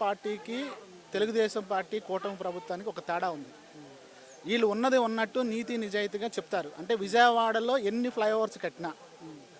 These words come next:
ఈ రాష్ట్రంలో ఎన్ని ఉద్దానం లాంటి సమస్యలను క్లియర్ చేసినా, ఈ రాష్ట్రం సచివాలయాల వ్యవస్థ తీసుకొచ్చినా, ఒక పరిపాలనా వ్యవస్థను ఎంత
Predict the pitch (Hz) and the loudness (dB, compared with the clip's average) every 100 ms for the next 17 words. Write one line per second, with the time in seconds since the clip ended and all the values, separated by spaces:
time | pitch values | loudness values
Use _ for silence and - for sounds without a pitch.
0 | - - - 170 214 202 240 247 254 247 | -20 -20 -14 0 4 6 6 2 2 4
1 | 240 196 196 220 240 202 185 233 247 247 | 2 -2 -4 -2 2 0 4 4 6 2
2 | 233 - 185 196 202 214 202 190 208 202 | -2 -6 -4 -2 -2 -4 -4 -6 -4 -4
3 | 208 214 - 208 185 175 165 160 147 156 | -4 -6 -4 -4 -2 -4 -4 -8 -8 -14
4 | 165 151 - 165 185 220 - 247 226 202 | -18 -18 -8 -2 4 4 2 0 0 0
5 | - 233 226 226 214 190 190 185 175 170 | 4 6 8 6 2 0 -4 -8 -8 -10
6 | 151 156 151 - 151 143 - 170 175 185 | -10 -10 -10 -14 -18 -18 -10 -4 0 0
7 | 175 190 196 247 254 247 226 214 208 220 | 0 -2 4 6 6 6 2 2 0 -4
8 | 196 | -4